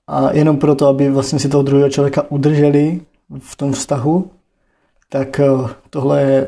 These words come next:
taky šílený extrém a to je krásný případ té manipulace a člověk by se sebou neměl nechat manipulovat. Jestli tohle ten člověk dělá, tak je, eh, nemocnej a potřebuje,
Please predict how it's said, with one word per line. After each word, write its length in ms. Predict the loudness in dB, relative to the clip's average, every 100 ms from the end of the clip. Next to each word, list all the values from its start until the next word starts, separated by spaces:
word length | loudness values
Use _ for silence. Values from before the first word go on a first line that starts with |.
| -6
taky 220 | -12 -10
šílený 280 | -4 0 0
extrém 440 | -2 -4 -2 0
a 100 | -2
to 100 | -2
je 40 | 0
krásný 380 | 0 0 -2 -2
případ 460 | -2 -2 -4 -6 _ _ _ _ _ _
té 120 | -2
manipulace 800 | 2 2 2 2 2 2 0 0
a 380 | -2 -2 -2 -6 _ _ _ -6
člověk 240 | 0 2
by 100 | 2
se 100 | 0
sebou 240 | 0 0 0
neměl 320 | 0 0 0
nechat 240 | 0 0
manipulovat. 720 | 2 2 2 0 2 0 -2 -10 _ _ _ _ -8
Jestli 180 | -4
tohle 220 | 0 0 0
ten 140 | 0
člověk 220 | 0 2
dělá, 220 | 2 2
tak 200 | 0 -2
je, 120 | -2 -2
eh, 140 | -4 -10 _ _ _ _ -14 -12
nemocnej 800 | -6 -2 0 0 -2 0 0 -2 -6 _ _ _ _ _
a 60 | -4
potřebuje, 760 | -2 0 0 2 2 0 -4